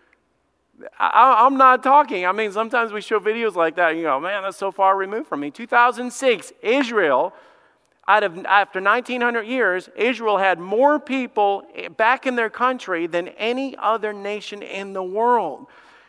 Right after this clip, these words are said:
To give you a comparison, it started back in nineteen forty-eight when Israel became a state or a nation again. Sixty-five or s-, s-, uh, six hundred fifty thousand Jews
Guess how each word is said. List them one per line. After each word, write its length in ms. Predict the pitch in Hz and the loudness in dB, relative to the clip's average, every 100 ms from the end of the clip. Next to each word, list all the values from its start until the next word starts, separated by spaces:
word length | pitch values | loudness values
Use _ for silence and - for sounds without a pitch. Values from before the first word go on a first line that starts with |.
| _ _ | _ _
To 80 | 190 | -8
give 220 | 180 233 | -4 -4
you 120 | 226 | -2
a 40 | 220 | -4
comparison, 680 | 208 196 226 247 247 160 139 | -6 -6 -2 -2 -2 -8 -8
it 160 | 165 | -12
started 460 | - 208 233 233 180 | -2 0 2 0 0
back 260 | 196 196 | 0 0
in 100 | 185 | -4
nineteen 460 | 175 196 196 208 196 | -6 -6 -8 -12 -10
forty-eight 460 | 196 196 202 220 165 | -8 -8 -6 -8 -8
when 140 | 160 | -10
Israel 240 | 175 180 | -10 -8
became 420 | 175 180 196 185 170 | -10 -10 -10 -10 -8
a 160 | 156 | -10
state 420 | - - 202 214 | -12 -8 -8 -6
or 100 | - | -8
a 60 | 151 | -6
nation 360 | 175 247 - 165 | -4 -4 -6 -10
again. 400 | 143 131 139 160 - _ _ - | -6 -6 -6 -10 -20 _ _ -20
Sixty-five 960 | - 226 - - 240 - 180 170 170 - | -4 -4 -4 -12 -12 -4 -2 0 -2 -6
or 80 | 156 | -12
s-, 220 | - - | -14 -20
s-, 220 | - - | -20 -16
uh, 400 | - - - 147 | -14 -12 -6 -4
six 240 | 143 - - | -4 -6 -6
hundred 240 | 214 185 | -6 -6
fifty 340 | - 185 - 165 | -8 -10 -10 -10
thousand 600 | - 160 165 156 165 147 | -2 0 0 -4 -14 -10
Jews 600 | 175 180 131 127 - | -6 -6 -6 -12 -18